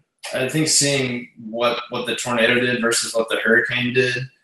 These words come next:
uh, at a young age, it just seemed a lot more powerful to me and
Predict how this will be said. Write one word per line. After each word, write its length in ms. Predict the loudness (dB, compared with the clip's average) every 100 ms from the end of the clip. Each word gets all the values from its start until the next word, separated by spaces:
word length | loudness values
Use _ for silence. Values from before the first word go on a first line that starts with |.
| _ _
uh, 240 | 4 6 8
at 120 | 8
a 80 | 8
young 300 | 6 4 4
age, 320 | 6 6 6
it 140 | 4 2
just 200 | 2 4
seemed 180 | 4
a 60 | 4
lot 180 | 4 4
more 220 | 4 4
powerful 480 | 8 8 8 4 -2
to 80 | -2
me 160 | -4
and 160 | -4 -6